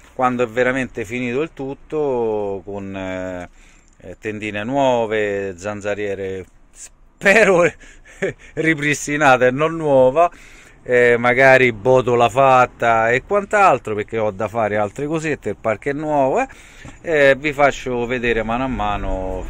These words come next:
insomma, fino alla fine de-, dei lavori. Ok? Grazie a tutti, ci vediamo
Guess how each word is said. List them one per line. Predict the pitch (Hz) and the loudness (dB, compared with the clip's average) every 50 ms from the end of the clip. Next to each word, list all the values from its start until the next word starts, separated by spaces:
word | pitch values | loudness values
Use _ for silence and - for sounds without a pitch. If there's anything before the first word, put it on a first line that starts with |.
| - - | -14 -14
insomma, | - - 98 92 87 | -12 -10 -10 -8 -8
fino | - 110 104 101 | -8 -8 -8 -6
alla | 98 95 95 | -6 -8 -8
fine | - - 101 98 95 92 | -8 -10 -12 -10 -12 -12
de-, | 87 90 87 85 82 80 80 | -10 -10 -10 -10 -10 -12 -12
dei | 76 82 80 | -14 -14 -12
lavori. | 80 78 73 69 64 - 58 - - - | -12 -12 -14 -14 -18 -18 -20 -20 -20 -18
Ok? | - 117 - - 175 156 143 139 139 - - - - - - - - | -18 -18 -10 -4 -2 0 0 -2 -4 -10 -20 -20 -20 -20 -20 -20 -12
Grazie | - 139 156 151 - - 190 | 0 2 2 2 2 -2 -6
a | 180 | -6
tutti, | - - 240 247 - - - 247 247 - | -6 -6 -8 -8 -8 -6 -6 -4 -4 -6
ci | - - - | -8 -10 -6
vediamo | 143 135 131 120 139 143 143 143 143 143 139 | -4 -4 -2 0 0 0 0 -2 -4 -10 -12